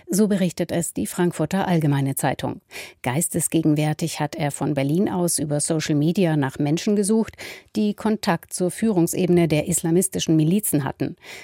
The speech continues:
Denn interessanterweise verfügen die Milizen laut Alres über eine gesonderte Einheit zum Schutz historischer Orte. Und die sorgte dann dank seiner Initiative tatsächlich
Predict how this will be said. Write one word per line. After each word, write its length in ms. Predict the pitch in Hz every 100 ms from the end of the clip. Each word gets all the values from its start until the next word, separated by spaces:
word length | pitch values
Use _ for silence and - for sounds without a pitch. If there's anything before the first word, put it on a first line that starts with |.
| -
Denn 360 | - 208 196 190
interessanterweise 1040 | 180 170 185 - 165 202 240 240 233 214
verfügen 420 | - 185 214 190
die 120 | 175 170
Milizen 500 | 160 170 - - 170
laut 280 | 131 143
Alres 420 | 151 160 190 214 -
über 160 | 160
eine 280 | - 151 143
gesonderte 680 | 147 143 143 180 175 - 160 -
Einheit 540 | 151 156 170 185 185
zum 220 | - 160
Schutz 320 | - 214 196
historischer 640 | - 147 - 156 160 147 110
Orte. 420 | 196 - 143 - -
Und 300 | 185 160 165
die 240 | 180 240
sorgte 340 | - 247 -
dann 280 | 220 220 220
dank 220 | 175 147
seiner 280 | - 147 220
Initiative 840 | 208 160 175 - 190 208 196 202
tatsächlich 600 | - 233 - 202 202 190